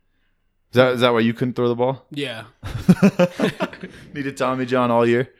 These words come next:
Speaker 2: Yeah. <laughs>
Speaker 1: All right, so, Doctor, you were a bigger part of the team than Ez and I were, so why don't you give the recap of the Spartans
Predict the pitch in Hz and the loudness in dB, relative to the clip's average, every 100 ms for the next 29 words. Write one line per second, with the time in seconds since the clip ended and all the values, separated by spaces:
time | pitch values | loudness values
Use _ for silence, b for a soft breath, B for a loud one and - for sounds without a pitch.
0 | _ 139 151 120 - _ - 170 156 - | _ -10 -10 -10 -18 _ -20 -16 -16 -2
1 | 147 131 113 123 117 - - - - _ | 2 4 2 -2 -4 -12 -20 -20 -20 _
2 | - 143 135 - 104 110 117 110 98 - | 2 4 4 2 2 4 4 2 0 -8
3 | _ _ _ _ _ - 95 117 104 - | _ _ _ _ _ -14 2 4 4 4
4 | 104 101 98 107 98 98 95 95 92 90 | 4 4 0 -2 0 0 -2 -2 -2 -2
5 | 92 90 - 90 - _ _ - 120 101 | -2 -4 -6 -8 -8 _ _ 2 4 4
6 | 107 104 95 95 98 90 85 90 85 87 | 2 4 4 2 2 2 2 -2 0 -2
7 | 87 - - 107 95 90 82 - | -2 -8 0 2 4 2 -2 -6